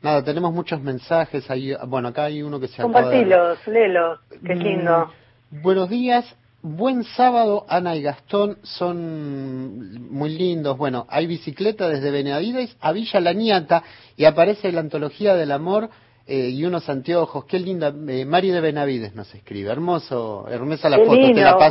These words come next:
Speaker 2: Bueno... ¿ella se va a ir de dónde? ¿De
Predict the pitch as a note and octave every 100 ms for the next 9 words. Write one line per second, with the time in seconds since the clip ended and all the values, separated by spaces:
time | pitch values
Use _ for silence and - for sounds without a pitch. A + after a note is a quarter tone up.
0 | A3+ D#3+ A#2+ - _ _ _ _ _ _
1 | _ - A#3 C4 B3 A3+ B3 C4+ A3+ A3
2 | G3+ G3 F#3+ F#3+ G3+ D#4 E4+ E4 G#3+ F#3
3 | G3 F#3 F3+ C5+ F3+ F3 F3